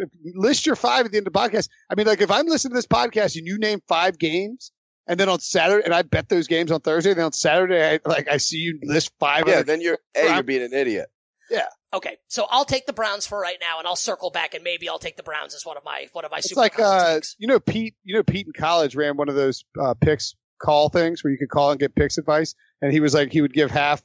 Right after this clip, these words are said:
Speaker 1: he, he would give, like, one pick to half his clients and one pick to the other half.
Speaker 3: So, so
Speaker 2: No,
Speaker 3: that,
Speaker 2: I
Speaker 3: so
Speaker 2: didn't,
Speaker 3: half
Speaker 2: but
Speaker 3: of
Speaker 2: I
Speaker 3: that
Speaker 2: should have.
Speaker 3: Yeah, that does seem like something you would do,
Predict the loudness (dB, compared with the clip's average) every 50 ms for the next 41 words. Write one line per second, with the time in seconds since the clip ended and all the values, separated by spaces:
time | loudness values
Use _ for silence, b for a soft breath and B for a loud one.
0 | _ _ _ -6 -2 0 2 2 2 0 0 0 0 2 2 2 2 2 2 0
1 | 0 0 0 0 0 2 2 2 2 2 0 -2 -2 -2 0 -2 -2 -2 -4 -6
2 | -6 -4 -2 -2 0 0 0 -2 -4 -10 _ _ _ _ -8 -6 -2 0 0 2
3 | 4 4 4 4 2 2 2 2 2 2 0 0 0 -2 -4 -6 _ _ _ _
4 | _ _ -14 -12 -10 -10 -10 -10 -8 -6 -2 0 0 2 2 2 2 2 2 2
5 | 2 2 2 0 -2 -2 0 2 4 4 2 2 2 2 2 4 4 2 0 0
6 | -4 -10 _ _ _ _ _ _ _ _ _ -8 -6 -6 -4 -4 -4 -4 -4 -4
7 | -4 -4 -4 -6 -8 -10 -8 -8 -8 -8 -8 -10 -16 -18 -18 -20 -20 -20 -18 -16
8 | -14 -14 -14 -16